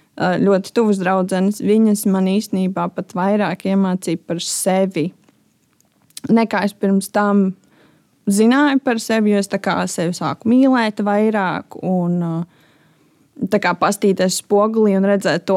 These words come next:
ka es esmu, jā, es esmu skaista, man patīk, kā es iztos, jo man pirms tam bija, nu, praktiski līdz pat astoņpadsmit bija tā, ka es, ir reizes, kad es sēdēju, skatījos spogulī un es raudāju.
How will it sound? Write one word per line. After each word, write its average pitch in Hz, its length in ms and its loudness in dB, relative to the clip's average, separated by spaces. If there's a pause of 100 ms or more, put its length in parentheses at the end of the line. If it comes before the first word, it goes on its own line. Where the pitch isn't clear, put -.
ka 202 240 -4
es 185 240 -2
esmu, 190 240 -2
jā, 277 180 2
es 202 220 -6
esmu 185 80 -2
skaista, - 720 -2
man 180 100 0
patīk, 226 540 -2
kā 165 160 -4
es - 160 -4
iztos, 175 480 -4
jo 196 80 2
man 208 160 2
pirms 214 320 0
tam 208 460 2 (160)
bija, 185 500 0 (120)
nu, 190 280 -2
praktiski 185 720 -4
līdz 196 380 -2
pat - 480 -6 (420)
astoņpadsmit 175 880 0
bija 170 220 -2
tā, 175 180 0
ka 160 160 -6
es, 180 220 -2 (460)
ir 240 200 2
reizes, 190 400 0
kad 175 160 -6
es 190 160 -2
sēdēju, 185 480 0
skatījos 180 480 -6
spogulī 185 460 -2
un 120 100 -2
es 170 80 -4
raudāju. 202 800 0